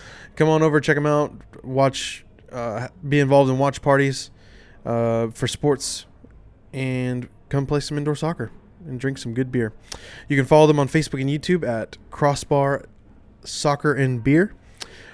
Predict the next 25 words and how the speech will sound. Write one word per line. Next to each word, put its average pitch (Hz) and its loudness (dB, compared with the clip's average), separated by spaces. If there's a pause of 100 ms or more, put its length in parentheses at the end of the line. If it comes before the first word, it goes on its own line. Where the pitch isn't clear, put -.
(140)
or 143 6
on 131 2
Instagram 147 4
or 127 -4
TikTok, 180 0
crossbar 139 0
dot 117 -2
dallas, 131 -4 (360)
or 190 6
you 175 4
can 170 2
just 156 0
go 165 6
to 165 -2
their 165 6
website, 160 4 (180)
crossbar 151 0
dallas 143 -2
dot 143 -2
com, 160 -4 (440)
to 143 2
find 139 0
out 131 2
more, 147 -2
including 131 -2